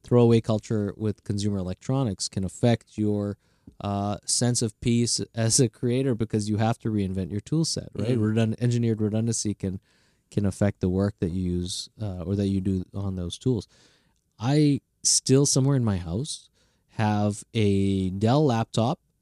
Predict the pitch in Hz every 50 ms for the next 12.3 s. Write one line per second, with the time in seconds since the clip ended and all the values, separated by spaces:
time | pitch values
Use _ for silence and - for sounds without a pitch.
0 | _ _ _ _ _ _ - 131 139 - 196 180 127 - - 117 113 104 98 -
1 | - 107 107 104 - - 113 117 113 - - 110 101 107 104 107 101 98 92 95
2 | 107 117 - - 123 117 131 135 - - 110 - 107 101 101 - - 113 110 107
3 | 104 104 107 123 151 - - - - 151 170 170 - 123 117 117 113 110 110 110
4 | 117 110 110 113 110 110 104 107 107 107 - 113 117 127 139 139 120 110 107 107
5 | 104 104 101 101 101 - - 104 98 92 92 101 98 104 123 160 - _ _ _
6 | _ _ _ _ _ _ _ - _ - - 117 117 113 120 117 123 131 131 -
7 | - 170 165 156 - - 220 214 _ _ _ - - - _ _ _ - 139 135
8 | 135 135 135 127 - - - 170 170 165 - 185 185 175 175 180 180 160 - 196
9 | 208 185 - 190 170 170 160 165 175 175 - 175 160 156 160 165 170 175 - -
10 | 156 156 160 - - - 156 143 151 170 - _ _ _ - - _ _ _ _
11 | _ - 135 147 196 247 302 185 175 165 160 175 185 202 233 220 185 165 - -
12 | 139 131 135 143 -